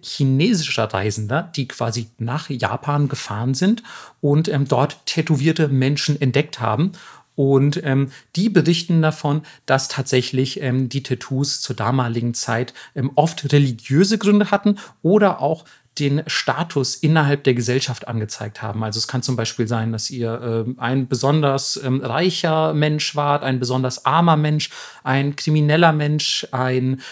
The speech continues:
Mensch, der vielleicht eine besondere Rolle innerhalb der Gesellschaft einnahm, wie zum Beispiel ein Priester, und ihr wurdet dann entsprechend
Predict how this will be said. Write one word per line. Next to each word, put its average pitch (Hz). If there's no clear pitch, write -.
Mensch, 131
der 123
vielleicht 120
eine 123
besondere 117
Rolle 147
innerhalb 165
der 139
Gesellschaft 160
einnahm, 147
wie 143
zum 143
Beispiel 120
ein 113
Priester, 190
und 156
ihr 131
wurdet 127
dann 113
entsprechend 113